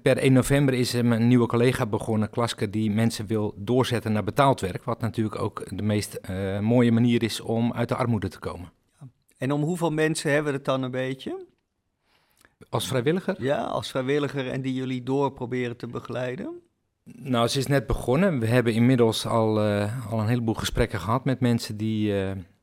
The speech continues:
Speaker 1: ja, al heel, eh, lang in beeld waren. Die we nu, eh, echt, eh, kunnen verbinden met, eh, bedrijven waar ze aan de slag kunnen. M-, en hun dromen verwezenlijken, want
Speaker 2: Ja.
Speaker 1: dat is een belangrijke.
Speaker 2: En, en binnen de stichting zelf, hoeveel mensen zijn er als vrijwilliger actief?
Speaker 1: Wij hebben zo'n
Speaker 2: Binnen yes?
Speaker 1: honderdvijftig vrijwilligers per jaar rondlopen.
Speaker 2: Oh,
Speaker 1: En dat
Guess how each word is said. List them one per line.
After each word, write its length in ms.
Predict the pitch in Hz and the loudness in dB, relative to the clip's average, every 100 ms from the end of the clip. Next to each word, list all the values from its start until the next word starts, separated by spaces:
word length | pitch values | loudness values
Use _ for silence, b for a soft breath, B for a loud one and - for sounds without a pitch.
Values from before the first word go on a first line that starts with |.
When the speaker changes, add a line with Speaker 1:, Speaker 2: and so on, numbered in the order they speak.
| _ 98 | _ -2
Speaker 1:
ja, 140 | 110 | 0
al 160 | 107 95 | 0 0
heel, 340 | 107 101 95 | 0 0 -2
eh, 60 | 101 | 2
lang 220 | 113 107 | 2 4
in 120 | 107 | 4
beeld 240 | 110 123 | 4 2
waren. 520 | - 90 87 147 139 101 | 0 -4 -4 -6 -6 -12
Die 240 | 80 101 98 | -8 -6 0
we 80 | |
nu, 300 | 107 113 107 | 2 4 4
eh, 340 | 95 95 101 110 | 0 -2 -8 -8
echt, 240 | 107 - | -8 -8
eh, 80 | 98 90 95 98 | -10 -10 -12 -4
kunnen 200 | - 139 | 2 2
verbinden 400 | 113 107 135 117 | 2 0 2 4
met, 240 | 113 104 113 | 2 0 -4
eh, 80 | |
bedrijven 540 | 95 104 104 110 - 98 | -2 0 0 -2 -4 -6
waar 180 | 101 101 | -4 -4
ze 100 | 107 | -4
aan 120 | 110 | -4
de 60 | 104 | 0
slag 240 | 135 123 | -2 -2
kunnen. 300 | 110 107 170 B B B B | -2 -2 -2 B B B B
M-, 80 | 127 | -4
en 120 | - 135 | 2 4
hun 120 | 127 | 6
dromen 380 | 127 143 113 82 | 4 4 2 -2
verwezenlijken, 640 | - 104 95 - 92 - | -6 -2 -2 -4 -8 -6
want 60 | 104 | -6
Speaker 2:
Ja. 60 | |
Speaker 1:
dat 80 | 123 | -4
is 40 | 117 | -4
een 80 | 110 | -4
belangrijke. 440 | 107 101 92 87 101 | -4 -4 -6 -10 -14
Speaker 2:
En, 220 | 104 123 - | -8 -8 -4
en 220 | 139 131 | -6 -2
binnen 300 | 156 160 151 | -2 -2 -2
de 100 | 147 | -6
stichting 440 | - 156 - 143 | -6 -8 -6 -8
zelf, 320 | - 139 160 | -4 -4 -4
hoeveel 240 | - 160 147 | -8 -8 -4
mensen 320 | 143 143 - | -4 -4 -4
zijn 180 | 139 135 | -2 -2
er 60 | 139 | -2
als 180 | 139 | -4
vrijwilliger 460 | - 135 139 139 - | -6 -6 -6 -6 -8
actief? 220 | - 240 | -8 -6
Speaker 1:
Wij 200 | 123 131 | -2 0
hebben 180 | 127 127 | 0 0
zo'n 100 | 117 | 0
Speaker 2:
Binnen 160 | 117 135 | 2 4
yes? 80 | |
Speaker 1:
honderdvijftig 560 | 135 - 143 139 - - | 4 4 4 4 2 -6
vrijwilligers 580 | 123 117 123 117 110 - | -2 0 0 0 -4 -4
per 160 | 120 107 | 0 0
jaar 300 | 98 92 87 | 0 -2 -6
rondlopen. 500 | 92 85 90 90 92 | -8 -8 -10 -10 -16
Speaker 2:
Oh, 60 | - | -10
Speaker 1:
En 60 | |
dat 120 | 110 | -4